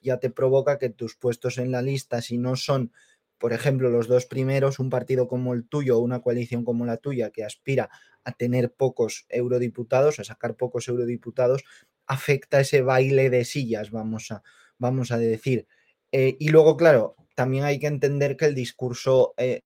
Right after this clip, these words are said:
regionalista o independentista, aunque,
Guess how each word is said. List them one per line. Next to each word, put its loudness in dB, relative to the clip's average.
regionalista -2
o -2
independentista, -2
aunque, 4